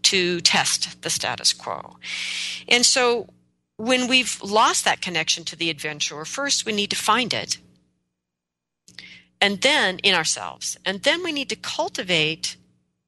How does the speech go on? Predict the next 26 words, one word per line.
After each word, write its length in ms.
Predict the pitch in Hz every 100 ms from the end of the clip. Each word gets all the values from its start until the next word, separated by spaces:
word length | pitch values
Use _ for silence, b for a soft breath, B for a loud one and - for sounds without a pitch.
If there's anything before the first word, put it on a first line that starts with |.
| _ _ _ _ _
the 140 | 226
adventurer's 580 | 214 202 208 - 196 185
trust 500 | - - 190 185 - -
again. 360 | 147 143 85 - _ _ _ _ _ _ _ _ _ _ -
And 120 | 175
without 300 | 180 190 233
the 120 | - 330
adventurer, 760 | - 262 269 - - 156 - - _ _ -
we 120 | 185
have 240 | 185 185
no 140 | 196 196
place 360 | - 190 180
between 540 | - 180 - 233 220 180
the 80 | 165
adventurer 440 | 147 160 160 170
and 100 | 160
the 60 | 151
ego 160 | 151
identity 480 | 151 147 151 151 156
where 200 | 151 160
that 180 | 156 156
authenticity, 760 | 147 160 143 - 180 - - 104
that 220 | - -
line 260 | 151 151
of 100 | 151
authenticity 920 | 143 147 151 147 180 - 160 143 139